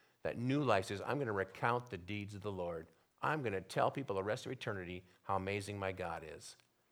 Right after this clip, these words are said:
Now listen, verse eighteen says, "The Lord has disciplined me severely."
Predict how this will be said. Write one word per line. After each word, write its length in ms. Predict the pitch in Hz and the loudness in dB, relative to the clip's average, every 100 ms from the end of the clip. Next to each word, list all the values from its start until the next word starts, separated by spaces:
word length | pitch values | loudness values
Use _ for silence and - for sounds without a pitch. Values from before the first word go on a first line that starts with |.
| _ - _ - | _ -20 _ -4
Now 100 | 107 | 2
listen, 300 | 151 - 107 | 4 2 2
verse 260 | 110 107 | 2 2
eighteen 360 | 117 - - 107 | 0 0 -2 -4
says, 160 | 104 98 | -4 -2
"The 120 | 101 | 0
Lord 300 | 104 135 151 | 4 6 6
has 220 | 117 95 | 4 2
disciplined 720 | 95 117 135 147 - 156 139 | -4 -4 -2 -4 -2 -2 -2
me 180 | 123 131 | -2 -4
severely." 960 | 131 - 127 107 104 104 95 87 85 | -4 -4 -4 -4 -4 -2 -2 -4 -8